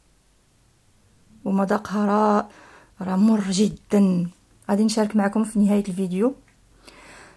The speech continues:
هذه هي الحجة. بالنسبة للناس اللي ما تعرفوش الحجة أو نبات الحجة، هو هذا. ما غاديش ناخذوا الببوش ديالو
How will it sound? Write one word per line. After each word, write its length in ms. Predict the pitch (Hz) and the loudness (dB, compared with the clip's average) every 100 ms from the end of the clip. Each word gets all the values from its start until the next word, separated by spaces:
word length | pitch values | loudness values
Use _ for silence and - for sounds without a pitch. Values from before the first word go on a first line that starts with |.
| _ | _
هذه 560 | 175 214 214 247 254 208 | -2 0 2 4 4 4
هي 80 | |
الحجة. 480 | 262 269 240 165 185 - | 2 2 -2 -2 -8 -8
بالنسبة 360 | 196 202 202 208 | -4 -2 0 2
للناس 220 | 208 208 | 2 2
اللي 120 | 208 | 0
ما 60 | 202 | 0
تعرفوش 560 | 208 190 190 254 254 | 0 -2 0 -2 -2
الحجة 500 | 214 - 208 - 247 - _ _ - - - - | -4 -4 -2 0 0 -2 _ _ -20 -20 -20 -10
أو 100 | 196 | -4
نبات 340 | 190 185 247 254 | -2 0 0 0
الحجة، 440 | - 208 170 247 - - | -2 -2 0 -2 -4 -10
هو 260 | 175 170 208 | -8 -4 -2
هذا. 380 | 214 214 - - _ _ _ - - - - - - | 0 0 -4 -12 _ _ _ -20 -20 -20 -20 -20 -4
ما 140 | 202 | 0
غاديش 280 | 202 254 262 | 2 2 4
ناخذوا 260 | 247 247 240 | 2 2 2
الببوش 380 | 226 196 220 | 2 0 0
ديالو 460 | 190 196 196 190 | 0 0 2 0